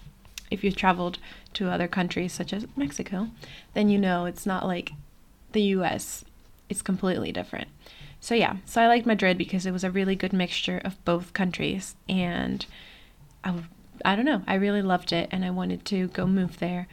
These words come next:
or go study there or go do something there. I was like, "I need to come here and spend more time." So I ended up applying for an internship abroad,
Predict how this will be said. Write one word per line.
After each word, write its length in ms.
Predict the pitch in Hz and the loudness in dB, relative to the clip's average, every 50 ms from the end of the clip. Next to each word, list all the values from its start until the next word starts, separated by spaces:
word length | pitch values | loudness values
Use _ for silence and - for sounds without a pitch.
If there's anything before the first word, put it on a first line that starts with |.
| - - - - | -16 -20 -10 -4
or 120 | - 190 180 | -4 -4 -2
go 180 | - 185 185 | 0 -2 -2
study 360 | 180 - - - 202 190 190 | -2 -4 -2 0 2 2 2
there 260 | 185 185 180 180 180 175 | 2 2 2 0 0 0
or 40 | |
go 280 | 175 185 185 180 180 180 | -2 -2 -2 -2 -2 -2
do 120 | 175 - 220 | 0 0 2
something 360 | 208 - 175 185 185 180 180 | 2 2 2 2 0 -2 -2
there. 180 | - - - - | -2 -4 -4 -4
I 40 | 202 | -6
was 100 | 185 180 | -4 -4
like, 140 | 185 185 180 | -2 0 0
"I 60 | 190 | 0
need 180 | 196 202 202 190 | 0 0 -2 -2
to 300 | - 208 196 196 196 196 202 | -2 0 0 0 0 0 -2
come 180 | - - 190 190 | -2 0 0 2
here 340 | 190 180 170 160 165 - - - | 2 2 0 0 0 -2 -2 -4
and 380 | - 185 185 185 185 190 - - - - - | -4 -4 -2 -4 -4 -6 -6 -8 -8 -8 -8
spend 280 | - - - 180 185 | -10 -4 -4 -2 -2
more 120 | 185 180 - | -2 -2 -4
time." 320 | - - - - - 214 - - - - - - - - - - - - - - - - - - - - - - - - - - - | -4 -4 -4 -4 -4 -6 -8 -12 -18 -20 -20 -20 -18 -20 -20 -20 -20 -20 -20 -20 -20 -20 -20 -20 -20 -20 -20 -20 -20 -20 -20 -20 -16
So 580 | - - - 214 208 196 196 190 185 180 190 - - - - - - - - - - - - - | -16 -2 2 4 4 4 4 4 2 0 -2 -8 -14 -20 -20 -20 -20 -20 -20 -20 -20 -20 -4 0
I 360 | 202 202 190 190 185 185 - | 0 2 2 2 0 0 2
ended 240 | - 202 208 202 208 | 2 2 2 2 2
up 160 | 202 196 196 | 0 0 -2
applying 480 | 190 - - 180 175 185 190 190 214 | -6 -4 -2 0 0 2 2 0 0
for 180 | 214 - 202 190 | 0 0 0 0
an 140 | 185 180 185 | 0 0 0
internship 500 | 190 190 190 - 214 214 - - 262 262 | -2 -2 -2 0 0 0 0 0 -2 -4
abroad, 520 | - - - - 196 190 185 180 196 226 | -6 -6 -2 0 2 2 2 2 0 -2